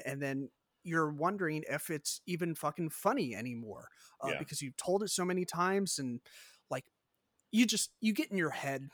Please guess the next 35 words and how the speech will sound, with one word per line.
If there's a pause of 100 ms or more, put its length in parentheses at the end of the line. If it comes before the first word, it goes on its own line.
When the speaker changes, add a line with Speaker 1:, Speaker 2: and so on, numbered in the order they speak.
(140)
Speaker 1:
too
much,
and,
Speaker 2:
Mm-hmm.
Speaker 1:
and
so
that's, (140)
that's
why
it's
good
to
just
take
intermittent
breaks (500)
every
once
in
a
Speaker 2:
Which
Speaker 1:
while. (540)
Speaker 2:
I
think
this
is
part
of, (360)
that
was (140)
one
of
the
driving (1000)
forces